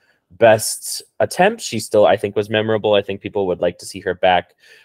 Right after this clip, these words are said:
Um, I think she would come in with even more of a, like, drive to really take it home. I could see her having, like, a sort of Jeremy sort of, like, focus on, like, "I'm gonna get this done this time."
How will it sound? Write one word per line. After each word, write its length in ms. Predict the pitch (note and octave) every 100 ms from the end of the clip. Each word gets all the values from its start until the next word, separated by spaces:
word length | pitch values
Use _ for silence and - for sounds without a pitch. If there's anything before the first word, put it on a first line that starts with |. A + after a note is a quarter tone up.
| _
Um, 260 | E2 E2+ E2
I 100 | F2+
think 220 | G2+ F#2
she 160 | - G2
would 200 | F#2 -
come 200 | G2+ G2
in 160 | F#2
with 160 | F2 -
even 240 | F2+ F2+
more 300 | F2 F2+ F2+
of 160 | D2 F#2
a, 420 | F2+ E2+ D#2 -
like, 300 | D#2+ D#2+ - _ _ _ _ -
drive 600 | G2+ G#2+ A#2 A2+ A2+ A2+
to 120 | -
really 240 | F2+ G2 F#2
take 280 | - G2+ F#2+
it 80 |
home. 560 | - G2 G#2 A2 A2+ A2+ _ _ _ -
I 80 | G#2
could 160 | G#2
see 240 | - G#2 A2+
her 120 | B2+
having, 300 | C3+ C3 C#3+
like, 140 | C#3
a 60 | D3
sort 180 | - D3+
of 100 | A#2+
Jeremy 800 | A2+ A#2 C3+ C#3+ C#3+ D3 D3 C#3
sort 180 | - C3+
of, 120 | B2+
like, 280 | C3 A#2 - _ _ _ _ _ _ _
focus 560 | - D3 D3+ F3 F#3 -
on, 200 | F#2+ F#2+
like, 200 | F#2+ F#2 -
"I'm 280 | F2 G2+ G#2
gonna 180 | G#2
get 180 | G2 F#2
this 160 | G#2 -
done 220 | F#2 F#2
this 180 | G#2 -
time." 540 | A#2 A#2 A#2+ A#2+ A2